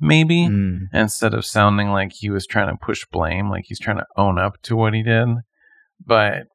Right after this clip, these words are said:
Speaker 1: it is kinda weird how he shifted his story,
Speaker 2: Yeah.
Speaker 1: and it really does make you wonder, like, with all these people that have claimed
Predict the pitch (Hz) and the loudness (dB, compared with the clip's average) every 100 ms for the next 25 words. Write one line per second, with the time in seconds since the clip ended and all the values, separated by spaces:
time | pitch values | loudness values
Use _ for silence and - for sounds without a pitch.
0 | _ _ _ _ _ _ 113 101 - - | _ _ _ _ _ _ -4 -2 -4 0
1 | 110 101 92 90 - 101 107 107 104 98 | 2 4 2 0 -6 -2 2 4 4 0
2 | 85 85 - 107 - - - - - - | 0 -2 -6 -10 -10 -14 -6 0 0 0
3 | - - - - - 87 95 92 98 107 | -2 -6 -8 -10 -4 -2 -2 -2 -2 0
4 | 101 92 95 92 95 90 95 95 - 98 | 0 0 0 0 -4 -8 -8 -6 -2 -2
5 | 95 95 92 80 - - 110 110 107 117 | -2 -4 -4 -6 -8 -8 -6 0 0 0
6 | 113 - 110 104 117 110 - - - - | -4 -10 -12 -6 -4 -4 -8 -10 -12 -6
7 | 104 98 101 104 104 | -4 -2 -2 -6 -10